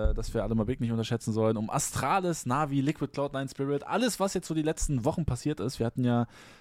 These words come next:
mh, vor dem Major Qualifier noch geredet gehabt, da ist ja noch einiges in der Zwischenzeit passiert, ähm, und gerne, falls ihr keine Podcasts verlassen wollt, äh, ver-,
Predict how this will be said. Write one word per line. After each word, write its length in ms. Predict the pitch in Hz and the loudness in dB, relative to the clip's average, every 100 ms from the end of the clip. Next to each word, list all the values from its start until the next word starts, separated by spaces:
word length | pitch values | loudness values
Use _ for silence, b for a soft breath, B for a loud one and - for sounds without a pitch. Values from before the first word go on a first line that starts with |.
| - | -4
mh, 640 | 104 110 117 113 113 113 110 | 0 4 4 2 2 0 -2
vor 240 | - 143 202 | 0 2 4
dem 260 | 160 131 | 2 2
Major 240 | 139 160 104 | 2 2 0
Qualifier 380 | 92 90 90 | -2 -2 -2
noch 140 | 90 92 | -2 -2
geredet 280 | 92 98 95 | -4 -4 -6
gehabt, 260 | 110 - | -10 -10
da 60 | - | -8
ist 200 | 135 - | -6 0
ja 80 | 113 | 0
noch 180 | 110 - | 0 -2
einiges 400 | - 160 190 156 | 0 2 2 0
in 60 | 135 | 0
der 80 | |
Zwischenzeit 420 | 127 - 123 117 107 - | -4 -4 -2 -2 -2 -2
passiert, 540 | - 107 - - 226 - B B B - | -2 -2 -2 0 2 0 B B B -6
ähm, 340 | 123 131 131 131 - | 0 0 0 -4 0
und 480 | 117 120 123 - - | 2 2 -2 -8 -14
gerne, 500 | 107 110 120 127 90 | -2 0 2 2 0
falls 440 | - 95 92 - | -2 -2 -2 -4
ihr 260 | - 92 92 - | -6 -4 -4 -4
keine 260 | 104 98 | 0 0
Podcasts 720 | 95 - - - 92 92 - B B B _ | 2 -2 -2 -2 -2 -4 -10 B B B _
verlassen 480 | - 92 98 101 90 | -4 0 0 0 2
wollt, 560 | 90 90 92 - - | 4 4 2 0 -6
äh, 100 | 104 - | -8 -4
ver-, 160 | 98 | -6